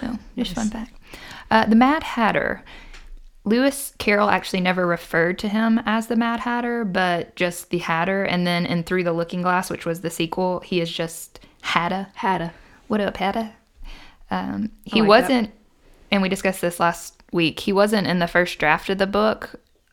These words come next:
Speaker 1: or, or the entire Tea Party was exempt from the first draft of the book, and he added this later, which, great, good on him, 'cause it's
Speaker 2: Well,
Speaker 1: one of my
Speaker 2: that's
Speaker 1: favorite scenes
Speaker 2: well, and
Speaker 1: from the
Speaker 2: it's one of the
Speaker 1: movie.
Speaker 2: most famous scenes, so it's interesting to me that that wasn't even in, like, round one.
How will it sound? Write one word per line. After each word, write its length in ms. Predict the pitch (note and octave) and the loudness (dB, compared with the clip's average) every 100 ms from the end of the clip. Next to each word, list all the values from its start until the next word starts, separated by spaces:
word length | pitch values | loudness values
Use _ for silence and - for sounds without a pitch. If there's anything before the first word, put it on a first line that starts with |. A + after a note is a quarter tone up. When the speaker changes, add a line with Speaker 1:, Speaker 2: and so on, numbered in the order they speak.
| _ _ | _ _
Speaker 1:
or, 300 | - F#3 F3 | -2 2 2
or 280 | - F#3 F#3+ | 4 4 4
the 100 | E3+ | 2
entire 540 | E3+ - E3 D#3+ D#3+ - _ | 0 2 2 2 -2 -6 _
Tea 140 | - F3+ | -4 0
Party 280 | D#3+ D#3+ | 2 2
was 160 | D#3 D#3 | -2 -2
exempt 400 | D#3+ E3 D#3 - | -2 -2 -4 -4
from 400 | - D#3 D3 E3 | -2 0 0 -2
the 120 | D#3+ | -4
first 440 | - D#3 D#3+ - - G3 | 0 0 -2 -8 -14 -2
draft 360 | E3+ D3+ - | 0 0 -2
of 60 | - | -6
the 80 | D#3+ | -2
book, 340 | - - - - - - | -2 -4 -8 -16 -16 -6
and 100 | F3+ | -2
he 80 | E3 | 0
added 260 | E3+ E3+ | 0 0
this 220 | E3 D#3+ D#3+ | -2 -2 -2
later, 240 | D#3 C#3+ | 0 0
which, 440 | D3 - - - - - | -2 -4 -8 -10 -12 -10
great, 320 | F3 A3 - F#3 | -6 -6 -4 0
good 160 | C4 | 0
on 160 | D4 F3 | 2 0
him, 220 | E3 D#3+ | -2 -4
'cause 160 | F3+ G3 | 0 2
it's 80 | A#3 | 4
Speaker 2:
Well, 80 | |
Speaker 1:
one 100 | A#3 | 6
of 60 | A3+ | 6
my 60 | F#3 | 6
Speaker 2:
that's 100 | F3+ | 4
Speaker 1:
favorite 260 | F3+ E3+ | 2 0
scenes 140 | - B3+ | 0 2
Speaker 2:
well, 100 | C4 | 4
and 80 | B3+ | 4
Speaker 1:
from 60 | |
the 60 | C4 | 4
Speaker 2:
it's 80 | A#3 | 4
one 140 | B3 | 4
of 60 | A#3+ | 6
the 40 | |
Speaker 1:
movie. 80 | G#3 | 4
Speaker 2:
most 160 | G3 - | 2 0
famous 300 | F#3+ F#3 D#3 | 0 0 -2
scenes, 320 | E3 D#3+ E3 | -4 -4 -2
so 60 | F3+ | -4
it's 100 | F#3 | 0
interesting 400 | F#3+ F3+ F3 E3+ | 0 0 -2 0
to 60 | |
me 100 | F3 | 0
that 140 | E3+ D#3+ | 0 -2
that 160 | D#3+ | -2
wasn't 260 | E3 E3+ E3+ | 0 0 0
even 160 | E3 - | -2 -2
in, 280 | E3+ D#3+ | -2 -2
like, 200 | D#3+ E3 | -4 -6
round 300 | E3 D#3 D#3+ | -6 -4 -4
one. 240 | D#3+ D#3+ | -4 -6